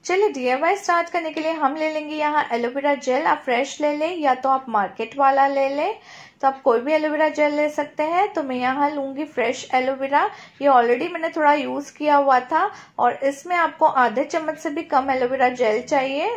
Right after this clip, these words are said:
तो इस तरह से आप छुरी की हेल्प से या फॉक की हेल्प से स्क्रैप करके फ्रेश एलोवेरा जेल निकाल लें। ये देखिए, फ्रेश एलोवेरा जेल निकाल लिया है।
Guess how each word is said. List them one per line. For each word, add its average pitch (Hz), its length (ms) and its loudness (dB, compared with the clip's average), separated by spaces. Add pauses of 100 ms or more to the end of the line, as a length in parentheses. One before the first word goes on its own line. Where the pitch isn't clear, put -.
(120)
तो 233 100 2
इस 277 220 -4
तरह 285 220 4
से 285 160 0
आप 262 320 4
छुरी 254 260 -6
की 294 220 -6
हेल्प 262 200 -2
से 269 240 0
या 262 140 4 (100)
फॉक 226 380 0
की 294 120 -4
हेल्प 254 260 0
से 381 240 -6 (420)
स्क्रैप 311 440 -2
करके 254 440 -2
फ्रेश 359 500 -2
एलोवेरा 233 400 0
जेल 226 400 -2
निकाल 185 480 -2
लें। 160 240 -12
ये 226 160 -4
देखिए, 339 400 -2 (220)
फ्रेश 285 280 -2
एलोवेरा 285 420 0
जेल 285 200 0
निकाल 240 420 0
लिया 285 240 -2
है। 339 240 -4